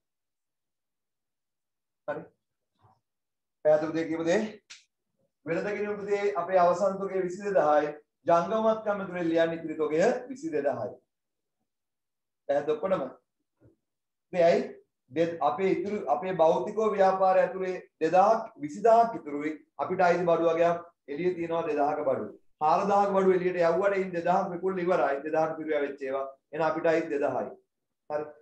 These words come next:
ඒක ලිව්වා අපි පළවෙනි ගැළපිල්ලෙන්. මේ පළවෙනි ගැළපිල්ලෙන් තමයි ලිව්වේ.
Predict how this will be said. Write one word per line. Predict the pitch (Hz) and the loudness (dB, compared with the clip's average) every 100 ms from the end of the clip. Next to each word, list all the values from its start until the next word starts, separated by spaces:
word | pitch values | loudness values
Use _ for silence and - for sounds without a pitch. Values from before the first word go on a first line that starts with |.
| _ - | _ -6
ඒක | 160 | -2
ලිව්වා | 170 165 165 | 2 4 2
අපි | 160 | 2
පළවෙනි | 147 143 147 | 2 2 0
ගැළපිල්ලෙන්. | 143 135 131 127 143 214 - - _ _ _ _ _ _ _ _ _ _ _ _ _ _ _ _ _ _ _ _ _ _ _ 160 | 0 -2 -2 -2 0 -2 -4 -14 _ _ _ _ _ _ _ _ _ _ _ _ _ _ _ _ _ _ _ _ _ _ _ -12
මේ | 190 | -4
පළවෙනි | 180 165 175 | -2 -2 -2
ගැළපිල්ලෙන් | 175 170 165 160 160 | -4 -4 -6 -6 -4
තමයි | 160 180 180 | -4 -4 -4
ලිව්වේ. | 160 156 180 | -6 -4 -2